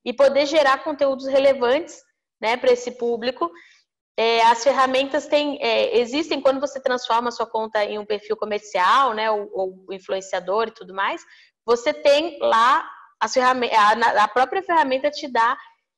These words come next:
tudo o que você tem. Ah, são homens, mulheres, a idade, é, de onde são as pessoas, né?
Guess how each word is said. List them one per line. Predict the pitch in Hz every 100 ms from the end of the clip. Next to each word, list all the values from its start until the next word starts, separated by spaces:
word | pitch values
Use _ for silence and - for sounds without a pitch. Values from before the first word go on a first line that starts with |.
| _ _ _ _ _
tudo | 320 392 415
o |
que | 392
você | 311 311 302
tem. | 214 208
Ah, | 202 196
são | - 254 254
homens, | 285 269 208 208
mulheres, | 220 208 247 277 240 208 208
a | 214
idade, | 202 214 254 262 214 214 208 196 190 - _ _
é, | 190 190
de | 202 254
onde | 269 269 254
são | - 240
as | 233
pessoas, | - - - 226 269 262 214 185 185
né? | 208 247